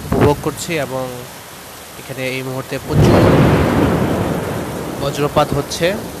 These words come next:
তাই আর কি সামান্য বজ্রপাতটা আমি একটু record করার জন্যই আমি এখানে। বৃষ্টি হচ্ছে খুব ভালো ঢাকায়, বিগত, উম, পনেরো মিনিট ধরে বৃষ্টি হচ্ছে। আকাশ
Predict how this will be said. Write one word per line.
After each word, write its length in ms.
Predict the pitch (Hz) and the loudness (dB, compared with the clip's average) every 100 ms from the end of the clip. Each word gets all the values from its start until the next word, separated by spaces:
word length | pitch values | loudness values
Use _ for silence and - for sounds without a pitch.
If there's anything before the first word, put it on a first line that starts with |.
| - - - - - - - - | -10 -10 -10 -12 -12 -14 -14 -10
তাই 180 | 127 135 | -6 -4
আর 120 | 139 127 | -4 -6
কি 80 | 139 | -8
সামান্য 520 | - 139 139 143 139 | -6 -4 -4 -4 -4
বজ্রপাতটা 760 | 135 127 127 131 143 135 - 139 | -4 -4 -6 -4 -4 -4 -6 -6
আমি 140 | 135 | -6
একটু 160 | 139 139 | -6 -6
record 360 | 131 - 143 139 | -6 -4 -4 -4
করার 420 | 143 139 139 139 139 | -6 -6 -6 -8 -12
জন্যই 420 | 139 139 143 143 | -14 -12 -12 -12
আমি 240 | 131 123 123 120 123 - - 120 | -12 -12 -14 -14 -14 -14 -14 -14
এখানে। 340 | 117 147 147 208 - - - - - - - - - - | -10 -8 -8 -10 -12 -16 -16 -16 -18 -18 -18 -16 -16 -12
বৃষ্টি 260 | 127 - 147 | -10 -8 -8
হচ্ছে 220 | 135 139 | -8 -8
খুব 140 | 143 123 | -8 -8
ভালো 220 | 123 139 | -8 -8
ঢাকায়, 360 | 123 120 139 170 - - - - - - - - - - - - - 127 | -8 -10 -10 -10 -14 -18 -18 -18 -18 -16 -16 -16 -16 -16 -16 -16 -14 -12
বিগত, 340 | 123 127 - | -10 -10 -6
উম, 1400 | 127 127 123 120 117 - - - - - - 131 131 131 135 | -6 -6 -6 -10 -14 -16 -16 -16 -16 -18 -14 -12 -12 -12 -8
পনেরো 280 | 135 131 131 | -6 -4 -6
মিনিট 240 | 131 131 131 | -6 -6 -8
ধরে 180 | 135 131 | -8 -8
বৃষ্টি 280 | 131 - 139 | -10 -10 -10
হচ্ছে। 320 | 131 - 147 180 - - - - - - - - - | -10 -12 -14 -14 -16 -18 -16 -16 -16 -18 -18 -16 -8
আকাশ 320 | 120 - 135 | -8 -4 -6